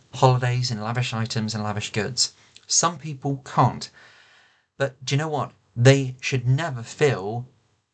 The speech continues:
that they have to express that and open up and talk about that. Again,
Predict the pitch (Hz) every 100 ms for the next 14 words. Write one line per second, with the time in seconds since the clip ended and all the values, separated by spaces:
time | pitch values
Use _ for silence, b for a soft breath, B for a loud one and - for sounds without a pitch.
0 | - 131 127 117 - 151 127 - 104 -
1 | - 156 135 - 135 120 - 131 131 127
2 | 123 - 120 - 92 90 - - 123 139
3 | 120